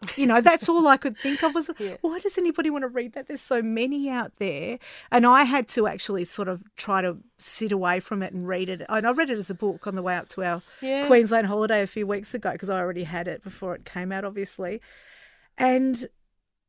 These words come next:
Speaker 1: I thought, "Okay, I can, I, I'm, I'm starting to see this
Speaker 2: Yeah.
Speaker 1: myself, that it's, um, yeah, it, it is about living." And the, the majority, I would say seventy-five percent of the feedback that I get from people, and I've had thousands of messages now,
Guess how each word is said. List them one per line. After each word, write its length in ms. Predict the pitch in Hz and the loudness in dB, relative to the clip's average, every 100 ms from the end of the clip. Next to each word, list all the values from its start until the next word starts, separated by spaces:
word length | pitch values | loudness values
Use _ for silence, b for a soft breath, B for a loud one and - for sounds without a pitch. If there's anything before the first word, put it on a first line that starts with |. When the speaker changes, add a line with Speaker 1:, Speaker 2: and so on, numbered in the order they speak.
| _ - | _ -10
Speaker 1:
I 80 | 254 | -4
thought, 180 | 330 | 0
"Okay, 320 | 320 330 285 220 | 0 0 0 0
I 80 | |
can, 200 | 220 269 | 0 -2
I, 160 | 254 269 | 0 -2
I'm, 280 | - 262 254 - | -2 -6 -8 -6
I'm 140 | 262 | -6
starting 400 | 262 - 269 254 233 | -4 0 2 2 -2
to 140 | 233 | -6
see 300 | - 214 208 | -4 -2 -2
this 380 | 202 151 - 214 | -4 -10 -10 -10
Speaker 2:
Yeah. 80 | 285 | -4
Speaker 1:
myself, 720 | 311 233 190 214 190 190 - | -2 -2 -2 0 0 -2 -4
that 300 | 233 208 190 B B B B - | 0 0 -2 B B B B -2
it's, 420 | 220 214 - - | -2 -2 -4 0
um, 500 | 220 214 208 202 196 _ | 2 2 0 -4 -8 _
yeah, 160 | 240 269 | 2 4
it, 340 | 233 208 220 214 | 4 2 0 -2
it 120 | 233 | -2
is 180 | 233 233 | -2 -2
about 300 | 220 196 208 | 0 0 0
living." 280 | 220 233 | -2 -2
And 100 | 202 | -4
the, 100 | 208 208 | -4 -6
the 160 | 226 | -6
majority, 640 | 214 226 208 233 220 220 214 | -4 -4 -2 -2 0 0 0
I 60 | |
would 140 | 233 - | -2 -2
say 200 | 311 311 | -4 -4
seventy-five 800 | - 220 214 214 - 190 185 - | -2 -4 -2 -8 -6 -6 -6 -8
percent 400 | 190 - 185 185 | -12 -10 -8 -8
of 140 | 180 | -10
the 100 | 185 | -12
feedback 540 | - 180 180 185 175 | -8 -6 -6 -8 -10
that 100 | - | -8
I 120 | 185 180 | -8 -8
get 200 | - - | -10 -10
from 200 | 190 190 | -10 -10
people, 400 | 190 170 - 202 | -8 -10 -6 -4
and 80 | 247 | -2
I've 100 | 254 | -2
had 180 | 196 | -4
thousands 400 | - 156 175 196 | -4 -6 -6 -8
of 120 | 180 180 | -10 -12
messages 480 | 160 - 175 165 | -12 -12 -12 -10
now, 460 | 175 170 85 65 208 | -10 -10 -10 -12 -14